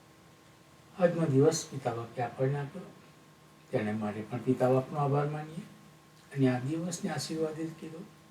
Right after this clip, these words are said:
તેના માટે પણ પિતા બાપનો આભાર, તબક્કાર માનીએ. આ સમય, આ ઘડી, આ તક આપણને મળી છે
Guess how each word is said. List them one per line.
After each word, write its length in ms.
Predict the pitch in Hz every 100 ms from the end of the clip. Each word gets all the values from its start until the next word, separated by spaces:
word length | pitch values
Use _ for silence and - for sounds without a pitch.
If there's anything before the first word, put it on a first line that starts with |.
| - -
તેના 220 | 113 110
માટે 320 | 110 110 131
પણ 140 | 127 120
પિતા 280 | 101 90
બાપનો 320 | 98 95 98 98
આભાર, 280 | 92 95
તબક્કાર 500 | 101 101 92 - -
માનીએ. 380 | 117 117 104 85 - - - - - - - - - - - - - - - - -
આ 40 |
સમય, 440 | 135 - 139 175 170
આ 100 | 139
ઘડી, 240 | 120 127
આ 300 | 175 190 - -
તક 220 | 131 139 135
આપણને 300 | 127 131 127
મળી 240 | 123 127
છે 220 | 160 -